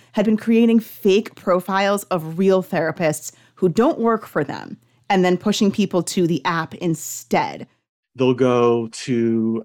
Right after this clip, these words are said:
Speaker 2: profiles that we have online and that we pay for, such as Psychology Today or Good Therapy or any of the other therapist directories,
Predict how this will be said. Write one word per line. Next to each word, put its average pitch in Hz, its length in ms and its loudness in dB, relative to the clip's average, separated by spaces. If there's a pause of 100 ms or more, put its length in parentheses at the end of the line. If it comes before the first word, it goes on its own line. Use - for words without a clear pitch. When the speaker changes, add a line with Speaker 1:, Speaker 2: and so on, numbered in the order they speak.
(140)
Speaker 2:
profiles 117 680 0
that 110 220 -4
we 107 520 -4
have 117 240 -4
online 101 680 -4
and 98 140 -8
that 92 100 -6
we 98 160 -10
pay 151 400 0
for, 104 560 -4 (320)
such - 320 -4
as 101 320 -2
Psychology 98 560 -4
Today 117 840 -6
or 107 480 -8
Good 107 240 -8
Therapy 120 960 -2
or 104 500 -6 (260)
any 123 200 -2
of 107 100 -4
the 113 140 -2
other 110 280 -2
therapist 104 520 -6
directories, 139 640 -8